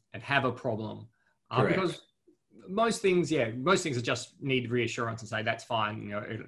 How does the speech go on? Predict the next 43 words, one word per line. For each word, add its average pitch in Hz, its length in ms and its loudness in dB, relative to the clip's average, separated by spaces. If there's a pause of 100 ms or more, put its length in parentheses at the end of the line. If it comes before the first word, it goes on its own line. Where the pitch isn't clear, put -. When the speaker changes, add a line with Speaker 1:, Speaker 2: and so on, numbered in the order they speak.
Speaker 1:
it'll 107 160 -8
just 117 240 -6
go 104 140 -2
down, 104 300 -6
it's 101 100 -14
just, - 360 -10
just 107 200 -12
swelling." 123 500 0 (460)
Speaker 2:
Mm. 196 180 -4 (240)
Speaker 1:
Um, 139 480 2 (540)
but 147 160 4
if, 165 160 0
if 131 100 0
there 160 160 6
is 208 100 6
gonna 180 200 0
be 147 260 -2
an 131 160 0
issue, 143 220 -2
it's 120 100 -6
much 170 220 0
better 135 200 0
to 104 140 -8
deal 131 220 4
with 120 120 0
anything 117 400 -2 (120)
early 110 260 0
on 117 400 -2 (260)
than 110 340 -2
to, - 180 -10 (100)
to, 107 240 -8
to 120 100 -6
leave 110 260 -2
it. 117 180 -10 (640)
Not 180 120 0
that 156 120 4
I 143 60 2
can 135 160 -2
remember 120 340 0
actually 117 460 -4
<laughs> 107 320 -4
having 175 360 2
to 123 220 2